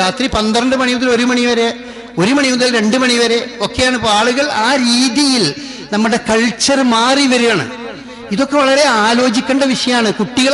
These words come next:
ആലോചിക്കേണ്ട വിഷയമാണ്, രക്ഷിതാക്കൾ ആലോചിക്കേണ്ട വിഷയമാണ്. കുട്ടികൾ പഠിക്കുന്ന, സ്കൂളിൽ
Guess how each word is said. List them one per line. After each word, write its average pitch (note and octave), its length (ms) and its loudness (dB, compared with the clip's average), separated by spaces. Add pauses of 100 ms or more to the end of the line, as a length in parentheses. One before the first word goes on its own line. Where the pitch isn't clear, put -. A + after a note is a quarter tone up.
ആലോചിക്കേണ്ട A#3 560 -2
വിഷയമാണ്, G3+ 360 -2 (380)
രക്ഷിതാക്കൾ A#3+ 560 0
ആലോചിക്കേണ്ട A3+ 500 0
വിഷയമാണ്. A3+ 520 0
കുട്ടികൾ A#3 280 0 (120)
പഠിക്കുന്ന, A#3 460 0
സ്കൂളിൽ A#3 300 0